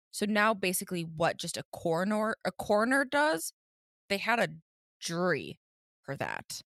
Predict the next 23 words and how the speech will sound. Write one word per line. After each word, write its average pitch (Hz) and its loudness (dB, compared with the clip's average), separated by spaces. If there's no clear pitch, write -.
So - -6
that's 208 2
what 190 -4
that 151 -2
is, 165 -2
if 160 -8
anybody 147 -4
was 160 -6
wondering. 156 -4
And 170 -2
it 135 -4
usually 233 -2
consisted 185 0
of, 170 -2
like, 143 -2
six - -2
to 196 -2
twenty 165 -2
men, 151 -4
not 226 -6
women, 269 -2
just - -8
men. 175 -2